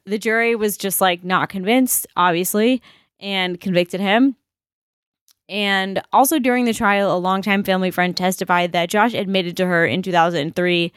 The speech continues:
and two thousand five that he'd sexually abused four girls when he was between the ages of twelve and fifteen. Um,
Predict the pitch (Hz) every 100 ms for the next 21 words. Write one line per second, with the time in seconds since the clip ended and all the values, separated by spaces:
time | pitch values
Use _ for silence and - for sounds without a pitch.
0 | - _ _ - 240 277 294 294 262 233
1 | 226 220 220 214 180 - 214 - 220 208
2 | 202 190 - - 185 170 190 185 190 185
3 | 180 190 180 180 165 165 180 175 165 170
4 | 175 151 - 160 156 151 131 - 185 160
5 | 175 - _ _ _ _ _ - 196 185
6 | 175 170 170